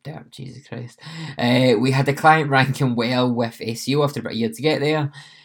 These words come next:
So he spent a year getting the client good rankings, I'm assuming.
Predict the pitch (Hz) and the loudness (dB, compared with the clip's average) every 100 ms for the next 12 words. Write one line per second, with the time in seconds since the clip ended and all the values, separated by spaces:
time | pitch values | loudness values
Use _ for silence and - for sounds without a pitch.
0 | _ _ - 123 117 127 127 120 92 107 | _ _ -2 2 2 0 0 -4 -4 -2
1 | 120 110 - - 107 104 - 110 107 156 | -2 0 -2 -2 -4 -10 -8 -8 -6 -8
2 | - _ _ _ _ _ _ - 113 110 | -10 _ _ _ _ _ _ -6 -6 -4
3 | 110 113 113 113 110 107 - 113 110 110 | -4 -4 -6 -8 -8 -8 -6 -4 -2 -2